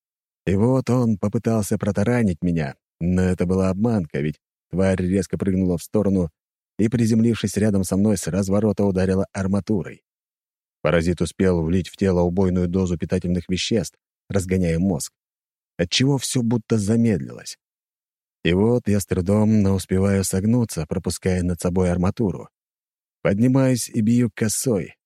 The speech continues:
в которую влил уже тысяч десять Б. Раздался чавкающий звук, и сперва падает рука с арматурой, а после и сам здоровяк. И пока туша падает, успеваю ещё два раза ударить.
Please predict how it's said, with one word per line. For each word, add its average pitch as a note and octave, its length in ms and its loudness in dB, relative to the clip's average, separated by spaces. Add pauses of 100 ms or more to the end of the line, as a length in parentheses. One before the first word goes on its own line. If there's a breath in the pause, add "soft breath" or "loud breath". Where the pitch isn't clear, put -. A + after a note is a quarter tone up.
(100)
в - 20 -14
которую F2 340 0
влил F2+ 280 2
уже E2+ 280 -2 (300)
тысяч F#2+ 380 0
десять G2 360 -2
Б. F2 400 -2 (1120)
Раздался F2 560 0
чавкающий E2 540 -2
звук, F#2+ 320 -2 (720)
и A#2+ 180 2
сперва B2 500 0
падает G#2 380 0
рука F#2+ 280 0
с - 80 -6
арматурой, F#2 580 0 (180)
а G2+ 100 2
после G#2 340 0
и - 20 -2
сам G2 260 0
здоровяк. E2+ 560 -4 (920)
И F2+ 100 0
пока A2+ 260 0
туша B2 340 0
падает, A#2+ 380 0
успеваю G#2+ 440 2
ещё A2+ 300 0
два F#2+ 240 0
раза G2+ 240 0
ударить. G2 560 -2